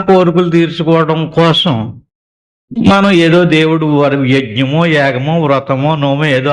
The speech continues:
ఆచరించాం. ఆచరించినప్పుడు ఏం కోరుకున్నాం? నాకు సంతానం లేదు, సంతానం ఇవ్వండి అని కోరుకున్నాం అనుకోండి, సపోజ్.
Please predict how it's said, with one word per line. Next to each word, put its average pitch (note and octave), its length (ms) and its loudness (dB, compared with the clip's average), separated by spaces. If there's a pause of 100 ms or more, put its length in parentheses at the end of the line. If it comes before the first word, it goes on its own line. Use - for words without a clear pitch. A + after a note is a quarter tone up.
(100)
ఆచరించాం. A#2 680 -4 (640)
ఆచరించినప్పుడు F3 680 2 (120)
ఏం E3 100 -2 (100)
కోరుకున్నాం? E3 540 0 (400)
నాకు F3+ 260 2
సంతానం D#3+ 540 0 (100)
లేదు, D3+ 160 -2 (140)
సంతానం D3+ 580 0
ఇవ్వండి C3 460 -2
అని E3 180 -2
కోరుకున్నాం D3+ 580 0
అనుకోండి, C3 360 -4
సపోజ్. A#2+ 440 0